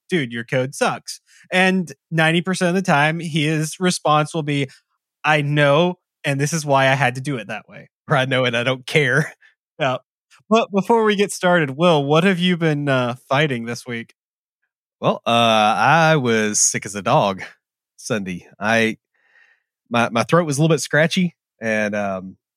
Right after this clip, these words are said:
Speaker 2: I was like, "Okay, I'll go to the Vietnamese place, get some pho." You know, usually that clears it out. Got back home, just kept feeling worse. Finally went to sleep, kinda tried to work through it Monday,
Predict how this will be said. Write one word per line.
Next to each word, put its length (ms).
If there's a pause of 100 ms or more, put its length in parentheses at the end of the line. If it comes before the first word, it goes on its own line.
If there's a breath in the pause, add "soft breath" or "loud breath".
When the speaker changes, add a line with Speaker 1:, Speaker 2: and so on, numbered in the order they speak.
(120)
Speaker 2:
I 40
was 60
like, 140
"Okay, 200
I'll 120
go 220
to 0
the 100
Vietnamese 420
place, 280
get 160
some 140
pho." 420 (140)
You 100
know, 60
usually 340
that 80
clears 280
it 60
out. 240 (500)
Got 180
back 160
home, 400 (140)
just 200 (480)
kept 240
feeling 260
worse. 460 (600)
Finally 200
went 140
to 60
sleep, 400 (400)
kinda 300
tried 240
to 60
work 200
through 140
it 100
Monday, 460